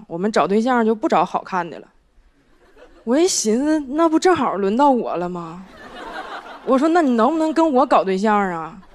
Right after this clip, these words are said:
然后他说：“啊，那我倒也不是这个意思。”我说：“那你为啥不跟我搞对象呢？”他说：“你看啊，你好歹是一个网红，我怕咱俩分手了上热搜，别人骂我。”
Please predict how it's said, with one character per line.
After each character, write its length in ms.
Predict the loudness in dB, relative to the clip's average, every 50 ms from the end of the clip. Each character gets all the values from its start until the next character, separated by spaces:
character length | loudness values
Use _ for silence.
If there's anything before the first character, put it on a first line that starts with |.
| -20 -20 -20 -20 -20 -20 -20 -20 -18 -18 -14 -4
然 100 | 0 0
后 60 | 2 2
他 180 | 2 2 2
说 160 | 4 4 4 4 4
：“啊， 240 | 4 2 2 2 0
那 100 | 0 2
我 100 | 2 2
倒 160 | 4 4 4
也 80 | 4 4
不 140 | 2 -2 -4
是 120 | -4 0
这 140 | 2 2 4
个 100 | 4 2
意 160 | 2 -2 -4
思。” 140 | -6 -8 -14
我 60 | -16 -14
说 100 | -10 -6
：“那 100 | -4 -4
你 140 | -2 -4 -4
为 160 | -2 0 0
啥 260 | 0 0 0 0 0 0
不 100 | 0 -2
跟 120 | 0 0
我 100 | 0 0
搞 160 | 0 0 -2
对 120 | -2 -2 -2
象 260 | 0 0 0 -2 -2
呢？” 260 | -4 -6 -8 -10 -12 -16 -20 _ _ _ _
他 140 | -8 -6
说 100 | -4 -4 -4
：“你 140 | -6 -6 -8
看 200 | -8 -6 -4 -4
啊， 280 | -4 -4 -6 -8 -10 -16 _ _ -20 -18
你 120 | -16 -14 -10
好 180 | -4 0 0
歹 140 | 2 2 0
是 160 | -2 -4 -4
一 20 | -2
个 120 | -2 -2
网 200 | -2 -4 -6 -6
红， 300 | -8 -12 -12 -12 -14 -16 -18 _ _ _ -20 _ _ _ _ _ _ _
我 120 | -6 -6 -6
怕 220 | -2 -2 -2 0
咱 100 | 0 2
俩 140 | 0 0 0
分 260 | -2 -4 -6 -6 -6
手 160 | -6 -8 -10 -10
了 80 | -14
上 240 | -14 -8 -6 -4 -4
热 160 | -2 -2 -4
搜， 240 | -4 -6 -10 -14 -14 -12
别 160 | -10 -8 -6
人 100 | -6 -4
骂 240 | -2 -2 0 0 -2
我。” 180 | -4 -8 -14